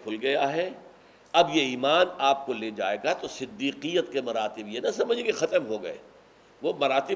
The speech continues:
آج بھی ہیں، ایکسیسیبل ہیں، پہنچ سکتے ہیں، اور شہادت اس سے کم تر درجے میں شہادت کا درجہ ہے۔ باقی بیس لائن وہ صالحین کی ہے۔ یہ ہے صدیقین اور شہداء کا معاملہ،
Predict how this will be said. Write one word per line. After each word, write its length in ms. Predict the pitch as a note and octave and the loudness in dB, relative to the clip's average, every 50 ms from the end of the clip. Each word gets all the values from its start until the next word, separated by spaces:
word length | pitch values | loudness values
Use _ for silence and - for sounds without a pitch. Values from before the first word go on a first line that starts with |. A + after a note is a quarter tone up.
| - B2 | -4 -2
آج 260 | B2+ C#3 E3+ G3+ G#3+ | 0 2 2 2 0
بھی 240 | G#3 F3 - D3+ A2 | -2 -6 -4 -6 -6
ہیں، 160 | F2 E2 D#2+ - - - - - - - - - | -8 -10 -14 -16 -20 -20 -20 -20 -20 -20 -6 0
ایکسیسیبل 800 | - D3+ - - - E3 F3+ F3 - - D3 - D3+ - - - | 0 0 0 0 2 2 2 2 2 -4 -6 -4 -4 -4 -4 -4
ہیں، 140 | E2 D#2+ D#2+ - - - - - - - - - - - - - - - - - | -10 -14 -18 -20 -20 -20 -20 -20 -20 -20 -20 -20 -20 -20 -20 -20 -20 -20 -6 0
پہنچ 280 | - D#3 F#3+ B3 - | 4 6 8 8 8
سکتے 400 | - - C#4 A#3 F#3+ - - - | 8 6 6 4 4 2 -2 -2
ہیں، 160 | B2+ - - - - - - - - - - - - - - - - - | -2 -2 -6 -18 -20 -20 -20 -20 -20 -20 -20 -20 -20 -20 -20 -20 -4 4
اور 300 | D#3+ E3+ G#3 C4 D4 - - - - - - | 8 12 12 12 12 10 8 6 0 -4 0
شہادت 600 | - B2+ A2+ A2+ A#2 A#2 G#2 G#2 G2+ - - - - | 2 4 4 4 4 4 2 0 -4 -8 -10 -14 -16
اس 120 | A#2 - | -16 -12
سے 160 | - - B2 | -6 -6 -6
کم 200 | A#2+ A#2+ B2+ C3 | -4 -4 -6 -6
تر 140 | B2+ - A#2+ | -6 -6 -8
درجے 340 | G#2 F#2 F#2+ F#2 F2 G2+ G#2 | -6 -8 -10 -10 -8 -8 -8
میں 120 | G2+ F#2+ | -8 -8
شہادت 500 | F#2 - - E2+ G2+ G#2+ G#2+ G2+ - - | -12 -14 -12 -10 -8 -6 -6 -8 -10 -10
کا 60 | - E2+ - | -16 -16 -16
درجہ 260 | - - - - D#2+ | -18 -18 -16 -14 -14
ہے۔ 180 | - - - - - - - - - - - - - | -14 -16 -18 -20 -20 -20 -20 -20 -20 -20 -20 -2 4
باقی 400 | - F3+ A3 - - - E4 - - - - - - - - | 6 6 6 6 4 -2 -4 -4 -6 -10 -16 -20 -20 -4 2
بیس 380 | F3 G3 A3 A#3+ A#3+ - - | 6 10 10 10 10 8 6
لائن 300 | F#3+ G3+ A3 A#3+ B3+ C4+ A#3+ G3+ - - - - - - - | 4 6 6 6 6 4 2 -4 -10 -14 -18 -20 -16 -6 -2
وہ 120 | - G#3 - - | -2 -2 -2 -2
صالحین 520 | - A#2 G#2+ G2+ G2 F#2+ - - A#2+ G#2 F#2 - - | -2 0 0 0 -2 -6 -10 -12 -14 -14 -16 -16 -20
کی 120 | - - - | -20 -20 -20
ہے۔ 200 | - - - - - _ _ - _ _ _ _ - - - - - - - - | -20 -20 -20 -20 -20 _ _ -20 _ _ _ _ -20 -20 -20 -20 -20 -20 -20 -10
یہ 280 | B2+ D#3 G#3 A3 G3+ D#3 | -2 4 6 6 6 6
ہے 180 | B2 C3 C#3+ C#3 | 6 2 2 0
صدیقین 760 | C3 - - B2 G#2+ G#2 G2+ B2 A#2+ A2+ A#2+ A#2+ C3 C#3 B2+ | 0 -4 -8 -8 -8 -8 -10 -8 -8 -8 -8 -6 -4 -4 -4
اور 80 | A#2 G#2 | -4 -6
شہداء 520 | - - - A2 F#2+ G#2 G2 F#2+ F#2+ F#2 | -8 -10 -10 -8 -6 -6 -6 -4 -4 -6
کا 180 | F#2+ - - F2+ | -6 -6 -10 -12
معاملہ، 500 | E2 E2 D#2+ E2 D2+ D#2+ D#2+ E2 E2+ - | -10 -8 -8 -8 -10 -10 -8 -8 -8 -8